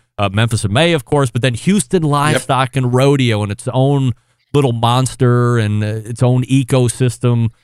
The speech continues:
Speaker 1: Not a lot of cash to win there necessarily, but big belt buckles and bragging rights and all that fun stuff. So, uh, that's how we met. Then we have this upstart little San Antonio barbecue cook-off that has continued to grow in popularity. Some folks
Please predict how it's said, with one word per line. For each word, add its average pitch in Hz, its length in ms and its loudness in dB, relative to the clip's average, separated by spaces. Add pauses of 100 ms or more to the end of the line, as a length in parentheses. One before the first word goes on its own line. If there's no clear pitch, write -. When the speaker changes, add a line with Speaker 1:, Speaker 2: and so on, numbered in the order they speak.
(120)
Speaker 1:
Not 131 120 0
a - 20 -2
lot 131 140 0
of - 80 -8
cash 143 460 0
to 143 80 0
win 131 200 0
there 123 220 2
necessarily, 120 640 -2
but 107 180 -4
big 113 220 -2
belt 117 240 -2
buckles 120 480 -2
and 98 160 -6
bragging 117 380 0
rights 120 320 0
and 110 80 -2
all 101 100 -2
that 107 160 -2
fun 110 220 -4
stuff. 98 320 -2
So, 101 260 0 (420)
uh, 104 120 -2
that's 143 240 -2
how 156 120 2
we 156 320 2
met. 113 220 -2 (240)
Then 180 500 0 (100)
we 139 120 2
have 156 240 2
this 151 260 -4
upstart 165 540 0
little 120 300 2
San 139 280 -2
Antonio 135 760 0 (340)
barbecue 113 380 0
cook-off 110 540 -2
that 107 280 -2
has 101 340 -2
continued 147 680 -2
to 147 100 0
grow 104 380 0
in 95 60 -6
popularity. 95 840 -4
Some 98 200 -8
folks 110 440 -4